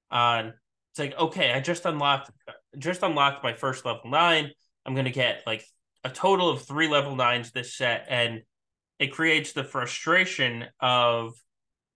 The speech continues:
"Crap, I, I used all my resources and I didn't get what I want." And this set is the complete opposite. Like, you can get what you want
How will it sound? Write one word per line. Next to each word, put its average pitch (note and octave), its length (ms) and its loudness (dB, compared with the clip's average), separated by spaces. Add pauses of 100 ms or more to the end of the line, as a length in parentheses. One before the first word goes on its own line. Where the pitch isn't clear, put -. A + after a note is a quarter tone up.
(1120)
"Crap, - 500 0
I, C3+ 240 0
I C3+ 100 0
used C#3+ 300 -4
all D#3 160 2
my D3+ 100 2
resources B2 680 -6
and B2 80 -6
I G#2+ 80 -4
didn't A2 300 -10
get - 200 -10
what A2+ 100 -8
I G#2 80 -10
want." G#2 340 -6 (140)
And C3 220 -2
this G3 220 0
set A#2 260 0
is A#2+ 120 -8
the - 80 -16
complete D#3 400 -6
opposite. - 420 -2
Like, A2+ 160 -8
you C3 360 -8
can E3 560 -2 (840)
get D3 360 -2
what C3 180 -6
you B2 140 -6
want B2+ 360 0